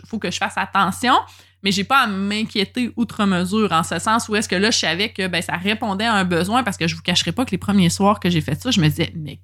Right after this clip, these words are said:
qu'est-ce qui m'arrive ? Je me couche dans mon lit, il est huit heures,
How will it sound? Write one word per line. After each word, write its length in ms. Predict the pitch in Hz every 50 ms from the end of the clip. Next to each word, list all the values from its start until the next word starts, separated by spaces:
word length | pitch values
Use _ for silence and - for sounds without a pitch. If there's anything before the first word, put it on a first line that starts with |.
| _ -
qu'est-ce 340 | - - 233 240 - -
qui 160 | - - - 170
m'arrive ? 720 | 151 147 165 156 - 165 180 214 247 233 - - - - _ - - - - _
Je 140 | - - -
me 60 | - - _
couche 280 | _ - 294 285 -
dans 160 | 220 170 165
mon 160 | 165 160 156 156
lit, 160 | 160 180 220
il 320 | 247 240 190 170 160 143
est 20 | 156
huit 340 | 156 180 208 247 - -
heures, 300 | 185 156 165 185 233 269